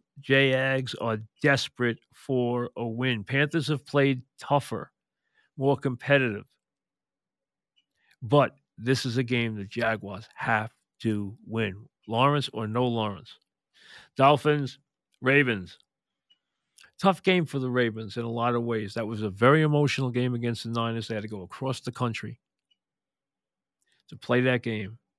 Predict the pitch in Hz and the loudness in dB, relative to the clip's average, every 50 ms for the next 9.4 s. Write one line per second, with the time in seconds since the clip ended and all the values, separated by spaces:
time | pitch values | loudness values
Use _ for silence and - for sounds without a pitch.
0 | _ _ _ _ _ _ _ _ _ - 107 - - 113 107 101 123 127 127 135 | _ _ _ _ _ _ _ _ _ -12 -8 -4 -4 -4 -2 2 2 4 4 4
1 | 135 131 - - _ _ - 123 117 110 104 117 113 110 110 110 110 110 107 107 | 2 0 -4 -12 _ _ -8 -4 -2 -2 0 2 2 2 2 2 0 0 0 -2
2 | 107 101 98 101 - _ _ _ _ - 127 127 131 123 - 143 135 120 - 139 | -4 -6 -8 -12 -14 _ _ _ _ 0 2 4 4 2 2 -2 -6 -4 -4 -4
3 | 135 135 127 123 117 101 95 - - - 131 127 - - 143 - - 143 - - | -4 -2 -4 -4 -4 -6 -6 -8 -8 -6 -6 -6 -6 -6 -12 -12 -12 -12 -8 -6
4 | 131 120 113 110 - - 120 120 123 - _ _ _ _ _ _ _ _ _ _ | -6 -4 -6 -6 -8 -12 -14 -14 -16 -18 _ _ _ _ _ _ _ _ _ _
5 | _ _ _ _ _ _ _ _ _ - 131 131 131 123 113 147 151 170 175 165 | _ _ _ _ _ _ _ _ _ 0 2 4 4 4 4 4 4 4 4 4
6 | - 170 147 - 147 135 - - - - 143 143 135 131 127 120 - 123 110 98 | 2 -2 0 0 0 0 -2 -4 -6 -2 -2 0 0 2 0 -2 -2 -4 -6 -4
7 | 107 131 131 131 123 117 110 110 110 104 - - 120 117 117 113 110 107 - 131 | -2 0 0 0 0 -2 -2 -2 -4 -6 -4 -4 -2 -2 0 0 -2 -2 0 0
8 | 123 113 98 104 - _ _ _ _ - 117 120 110 - - 131 123 113 101 90 | 2 2 2 0 -4 _ _ _ _ -8 -6 -6 -6 -4 -2 0 0 0 0 -2
9 | - 135 135 127 117 107 107 110 | -2 0 0 0 0 0 -2 -6